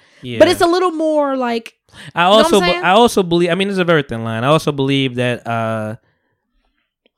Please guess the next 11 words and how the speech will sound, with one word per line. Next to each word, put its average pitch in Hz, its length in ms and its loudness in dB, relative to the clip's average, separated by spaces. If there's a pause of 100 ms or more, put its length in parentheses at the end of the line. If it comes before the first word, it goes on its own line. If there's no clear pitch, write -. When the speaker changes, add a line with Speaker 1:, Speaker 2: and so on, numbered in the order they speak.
(360)
Speaker 1:
and 180 100 -6
I 190 80 -4
firmly 190 400 -4
believe 143 360 -2
this 135 180 -6
to 131 140 -6
a 113 40 -4
degree 113 340 -8
still. 117 320 -6
Like, 117 140 -6
I, 143 160 -4